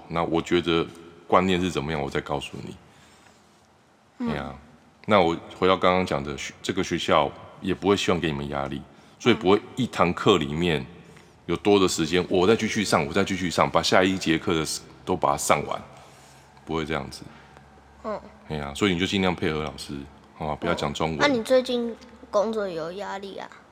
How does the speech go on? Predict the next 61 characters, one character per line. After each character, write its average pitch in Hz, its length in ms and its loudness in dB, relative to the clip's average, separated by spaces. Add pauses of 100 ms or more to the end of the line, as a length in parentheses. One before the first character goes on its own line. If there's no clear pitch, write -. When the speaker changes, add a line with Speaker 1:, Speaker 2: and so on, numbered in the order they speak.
(420)
Speaker 1:
我 78 140 0
啊？ 71 340 2
Speaker 2:
嗯。 190 260 -8
Speaker 1:
哦， 85 260 4
我 87 140 2
会 120 140 2
暂 117 180 6
时 95 360 -2
慢 120 120 6
慢 104 220 4
的 80 260 4
排 - 240 -4
除 80 220 -4
掉 73 220 0
啊。 - 220 -4 (260)
Speaker 2:
哦。 160 300 -8 (280)
Speaker 1:
我 110 100 2
只 113 100 4
要 117 100 10
把 90 140 6
它 101 60 2
解 92 160 0
决 80 200 2
掉 85 220 4
了， 71 180 -4
我 76 160 -4
的 78 100 0
压 85 160 2
力 85 140 -4
就 78 160 -6
没 78 180 -6
有， 82 140 -6
就 - 100 -8
消 73 240 -2
失 73 180 -8
了。 69 180 -10 (500)
Speaker 2:
嗯。 170 80 -10
Speaker 1:
所 143 80 8
以 110 160 4
压 123 220 8
力 117 140 4
必 95 160 -4
须 95 140 -6
要 95 100 4
去 87 160 -2
面 85 260 -2
对。 - 200 -4 (320)
Speaker 2:
嗯。 202 240 -8 (380)
Speaker 1:
哎 80 80 -4
呀， 78 260 2 (240)
面 135 160 6
对 120 160 6
过 110 240 6
后， 92 320 4
你 80 80 -2
才 95 140 0
知 92 160 0
道 98 100 6
怎 78 140 -4
么 76 160 -2
去， 87 480 -2